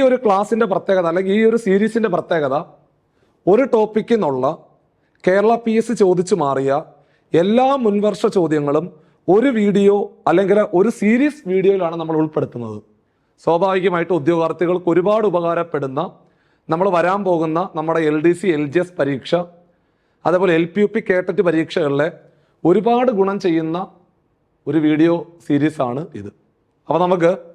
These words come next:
ഒന്നാമത്തെ ക്വസ്റ്റ്യനിലേക്ക് പോവാം. കഴിഞ്ഞ ക്ലാസ്സിൽ നമ്മളൊരു ചോദ്യം അവസാനമായിട്ട് ചെയ്ത്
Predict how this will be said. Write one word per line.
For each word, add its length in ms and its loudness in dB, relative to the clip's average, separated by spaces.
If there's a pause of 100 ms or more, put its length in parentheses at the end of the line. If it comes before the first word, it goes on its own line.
(1500)
ഒന്നാമത്തെ 420 0
ക്വസ്റ്റ്യനിലേക്ക് 500 -2
പോവാം. 160 -4 (1120)
കഴിഞ്ഞ 320 0
ക്ലാസ്സിൽ 340 2 (1120)
നമ്മളൊരു 260 2 (100)
ചോദ്യം 300 0 (180)
അവസാനമായിട്ട് 720 -2
ചെയ്ത് 160 0